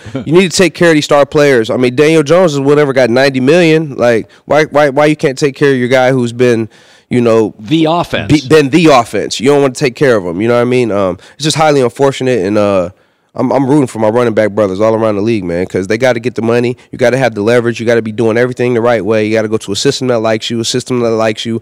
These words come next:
Speaker 2: a coach that likes you, and everything has to go right for you in order for you to get paid. So it's just, uh, it sucks.
Speaker 1: Four, I, I'm, I'm, I'm gonna mention four coaches, and just give me a sentence on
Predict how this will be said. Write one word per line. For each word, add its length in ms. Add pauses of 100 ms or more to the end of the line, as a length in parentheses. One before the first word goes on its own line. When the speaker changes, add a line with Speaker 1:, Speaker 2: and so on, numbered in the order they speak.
(220)
Speaker 2:
a 160
coach 280
that 160
likes 280
you, 180 (220)
and 240
everything 300
has 120
to 60
go 120
right 200
for 140
you 80
in 80
order 140
for 120
you 100
to 60
get 160
paid. 300
So 260 (280)
it's 160
just, 260
uh, 280 (380)
it 80
sucks. 400 (200)
Speaker 1:
Four, 580
I, 80
I'm, 160
I'm, 160
I'm 100
gonna 140
mention 320
four 260
coaches, 580 (140)
and 200
just 320
give 160
me 240
a 100
sentence 1000 (640)
on 720